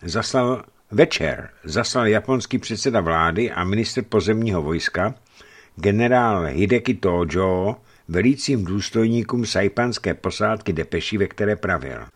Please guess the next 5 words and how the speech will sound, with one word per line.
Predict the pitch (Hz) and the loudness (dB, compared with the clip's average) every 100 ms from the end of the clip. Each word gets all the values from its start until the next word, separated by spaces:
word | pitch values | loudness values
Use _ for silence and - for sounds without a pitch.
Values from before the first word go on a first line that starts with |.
| _ - | _ 0
<clears throat> | 160 170 - 202 190 151 101 80 _ _ _ _ _ _ _ _ _ _ - - | 0 0 0 2 4 2 -2 -6 _ _ _ _ _ _ _ _ _ _ -20 -2
„Protože | 95 104 143 156 | 0 4 2 0
osud | - - - 64 53 - | -4 -4 -4 -8 -12 -4
japonského | 85 - 117 - 135 131 | -4 0 -2 2 2 2
císařství | - 123 - 76 - - 67 | 0 -2 -2 -4 -6 -8 -8